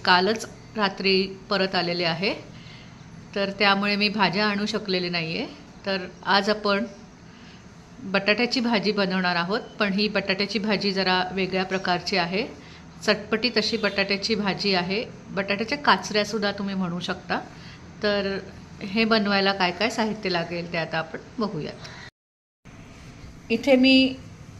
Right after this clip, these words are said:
सहा बटाटे घेतलेले आहेत आणि आपण बटाट्याची भजी करताना जसे आपण बटाटे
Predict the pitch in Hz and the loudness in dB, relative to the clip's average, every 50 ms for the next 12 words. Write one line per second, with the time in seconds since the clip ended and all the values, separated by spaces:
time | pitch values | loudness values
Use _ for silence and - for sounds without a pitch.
0 | - - - - - - - - - - - 220 220 220 214 226 220 226 - 202 | -18 -18 -18 -18 -18 -16 -10 -4 0 0 2 4 6 6 6 6 4 4 4 0
1 | 202 - 214 214 208 208 - 196 190 185 190 185 185 196 196 214 196 196 202 196 | 2 0 0 0 -2 -2 -2 -6 -2 0 2 2 2 0 0 -2 -4 -2 -4 -4
2 | 190 - 208 208 202 202 190 190 - 202 190 - 214 202 208 - 240 220 202 190 | -2 -2 -2 0 2 0 0 2 2 0 0 0 -4 -4 -2 -2 -2 -2 0 0
3 | 208 180 180 202 202 202 208 196 196 - 196 190 185 190 185 190 185 - - 208 | -2 0 0 -2 -2 0 0 0 0 0 -2 -2 -2 -2 -4 -6 -6 -2 -2 -2
4 | 202 208 196 196 190 185 180 - 180 180 185 185 180 | -2 -2 -4 -4 -4 -4 0 0 -2 0 0 -4 -4